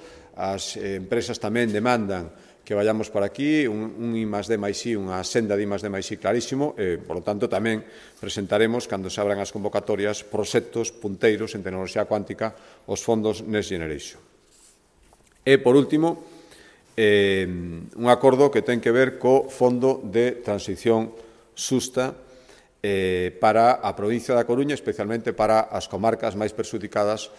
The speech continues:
polos decisións en materia enerxética que, bueno, pois, trouxeron consigo o peche de empresas, eh, que vostedes xa coñecen, o peche das centrais térmicas de Meirama e as Pontes na Coruña, froito da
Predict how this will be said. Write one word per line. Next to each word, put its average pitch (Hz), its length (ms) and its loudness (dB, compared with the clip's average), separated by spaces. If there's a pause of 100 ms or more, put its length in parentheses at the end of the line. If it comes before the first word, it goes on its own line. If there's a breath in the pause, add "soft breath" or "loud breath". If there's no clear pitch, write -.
(360 loud breath)
polos 107 560 4 (160)
decisións 113 560 2
en 95 80 -4
materia 107 320 0
enerxética 107 560 -2
que, 82 480 -4
bueno, 80 240 -14
pois, 82 160 -16
trouxeron 95 400 -10
consigo 104 480 -4 (400 loud breath)
o - 160 0
peche 131 400 4
de 104 160 -2
empresas, 117 800 -2 (400 loud breath)
eh, 92 160 -6
que 107 160 -4
vostedes 120 320 0
xa 104 80 2
coñecen, 101 480 -2
o - 80 -8
peche - 160 -2
das 110 160 0
centrais 101 240 -2
térmicas 101 400 -2
de 98 80 -6
Meirama 131 400 2
e 135 80 2
as 95 160 -2
Pontes 104 320 -4
na 104 80 -2
Coruña, 143 480 0
froito 104 480 0
da 90 240 -2